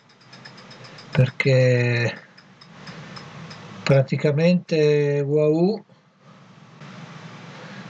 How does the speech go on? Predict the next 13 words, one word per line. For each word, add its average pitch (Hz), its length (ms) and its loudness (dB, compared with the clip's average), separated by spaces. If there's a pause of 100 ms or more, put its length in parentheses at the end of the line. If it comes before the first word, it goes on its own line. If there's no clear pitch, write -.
(140)
Wahoo 175 680 4 (540)
s-, - 1500 -2
ha 160 120 0
fatto 175 360 0
una 156 120 -2
fusione 170 480 0
con 156 140 -2
Wahoo, 147 1120 0
eh, 131 80 0
con 143 240 2
R 139 240 4
G 151 240 -4
T 226 320 0